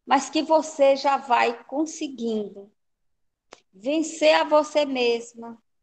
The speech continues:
vencer as dificuldades, cultivar o amor, cultivar a prática do bem, ser fraterno. Você vai compreender realmente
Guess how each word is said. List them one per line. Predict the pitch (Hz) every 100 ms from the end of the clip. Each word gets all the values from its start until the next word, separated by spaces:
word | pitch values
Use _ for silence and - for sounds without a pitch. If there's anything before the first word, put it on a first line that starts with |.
| _ _ _ _ _ _
vencer | 214 294 294 - 269 269
as | 240
dificuldades, | 254 - 254 - 233 202 220 208 202 202 196 208 202 - - _ _ _ _ _ _ _ _
cultivar | - 330 320 302 262 233 233 226 226
o | 233
amor, | 220 220 208 208 208 208 208 214 _ _ _ _ _ _ _ _ _ _ _ _ _
cultivar | 285 302 - 302 233 220 247 247 247 233
a | 233
prática | - 233 220 220 - 214 202
do | 202
bem, | 190 190 190 196 196 196 208 - _ _ _ _ _ _ _ _ _
ser | - - 285 320
fraterno. | 311 285 262 - 240 220 214 214 208 202 202 202 202 _ -
Você | 277 311 294
vai | 311 311
compreender | 311 302 294 285 208 208 233 233
realmente | 240 262 277 233 240 240 - -